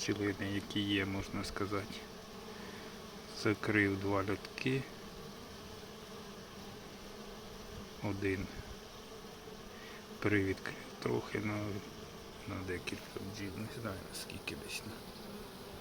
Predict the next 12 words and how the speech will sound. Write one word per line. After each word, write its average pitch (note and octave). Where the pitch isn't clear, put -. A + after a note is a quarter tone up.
На A2+
дуже G#2+
до G#2
пальця G#2+
і G2+
інший G#2
льоток G#2
бджілки G2+
туди F#2+
хочуть A#2+
попасти. -
Один G#2